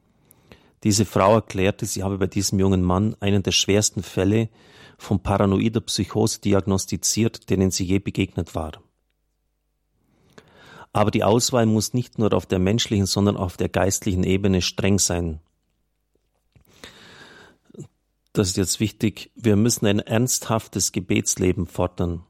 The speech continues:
Ich frage die Seminaristen immer danach, wie sie beten.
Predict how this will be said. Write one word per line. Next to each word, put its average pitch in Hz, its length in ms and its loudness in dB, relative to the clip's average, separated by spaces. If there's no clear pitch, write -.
Ich 107 140 -6
frage 104 340 0
die 101 60 -2
Seminaristen 104 680 0
immer 127 240 2
danach, 98 520 0
wie 110 140 0
sie 107 180 -2
beten. 92 540 -2